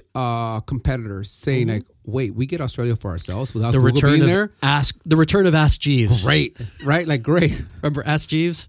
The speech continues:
Speaker 1: Uh, of course. Like, I used to always, I, I think I've told you this story plenty of times, but,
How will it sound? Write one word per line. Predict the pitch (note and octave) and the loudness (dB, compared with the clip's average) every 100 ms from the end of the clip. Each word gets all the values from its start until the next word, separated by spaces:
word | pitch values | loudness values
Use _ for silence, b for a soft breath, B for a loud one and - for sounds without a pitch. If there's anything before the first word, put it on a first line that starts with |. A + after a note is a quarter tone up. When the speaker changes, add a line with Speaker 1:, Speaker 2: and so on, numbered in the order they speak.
| - C#3 | -14 -12
Speaker 1:
Uh, | - | -10
of | C#3 - | -8 -4
course. | C4 D4 - - | -2 -2 -4 -4
Like, | F3 E3 D#3 | -2 -2 0
I | F3 | 0
used | G3 | 0
to | F3 | 0
always, | E3+ E3+ D#3 - - C#3+ | 2 0 -2 -4 -12 -6
I, | C3+ | -6
I | C3 | -6
think | D#3+ C#3+ | -6 -6
I've | |
told | C3 B2 | -4 -4
you | |
this | A2+ | -4
story | - A2+ G#2+ | -4 -4 -4
plenty | - A2+ | -6 -6
of | G#2 | -6
times, | G#2 G2 G2 | -6 -8 -6
but, | A#2 A2 | -8 -8